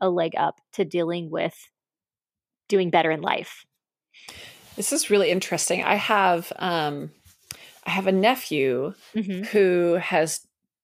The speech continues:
Speaker 2: different sensory things
Speaker 1: Yeah.
Speaker 2: going on. And I don't, and I'm gonna say all the wrong things 'cause I can't
Speaker 1: No,
Speaker 2: remember
Speaker 1: you're
Speaker 2: it, but I
Speaker 1: fine.
Speaker 2: remember that the occupational therapy that he's done, that the
Speaker 1: Uh-huh.
Speaker 2: therapist talked about how you have, you have buckets for each
Speaker 1: Oh,
Speaker 2: of your
Speaker 1: yes.
Speaker 2: senses.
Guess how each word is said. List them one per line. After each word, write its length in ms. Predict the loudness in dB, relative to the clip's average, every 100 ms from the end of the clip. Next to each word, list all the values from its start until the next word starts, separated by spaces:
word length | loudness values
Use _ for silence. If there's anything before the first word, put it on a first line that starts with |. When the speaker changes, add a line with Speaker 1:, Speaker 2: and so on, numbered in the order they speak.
| -2
Speaker 2:
different 400 | -2 0 0 0
sensory 560 | -2 -2 -2 -2 -2 -2
things 720 | -4 -4 -6 -6 -6 -8 -2
Speaker 1:
Yeah. 220 | 2 2
Speaker 2:
going 280 | 2 0 -2
on. 320 | -2 -2 -4 -2
And 180 | 0
I 160 | 2 4
don't, 320 | 4 2 0
and 120 | -2 -4
I'm 60 |
gonna 160 | -2 -2
say 200 | 0 0
all 140 | 2
the 80 | 0
wrong 180 | -2 -4
things 280 | -8 -8 -8
'cause 180 | -6
I 40 | -6
can't 200 | -8 -8 -6
Speaker 1:
No, 100 | -2
Speaker 2:
remember 60 |
Speaker 1:
you're 80 | -2
Speaker 2:
it, 40 | 2
but 80 |
I 60 | 2
Speaker 1:
fine. 20 |
Speaker 2:
remember 520 | 4 2 2 2 0 -4 -18 -20 -20 -2
that 300 | 4 4 4
the 80 | 2
occupational 560 | 0 -2 -6 -4 -4
therapy 300 | 0 0 0 0
that 120 | 0
he's 160 | -2
done, 440 | 0 2 2 2 2
that 240 | 2 2
the 60 | 0
Speaker 1:
Uh-huh. 20 |
Speaker 2:
therapist 440 | 2 2 2 -6
talked 280 | -2 -2 0
about 240 | 2 2 2
how 140 | 0
you 160 | 0 0
have, 300 | 2 0 0 -14 -20 -4
you 100 | -2
have 180 | -2 0
buckets 720 | 0 0 -4 -2 -4 -4 -6 _ _ _ _ -2
for 100 | 2
each 120 | 4
Speaker 1:
Oh, 100 | 2
Speaker 2:
of 40 | 4
your 120 | 6
Speaker 1:
yes. 160 | 6
Speaker 2:
senses. 720 | 6 2 0 -2 0 -4 -6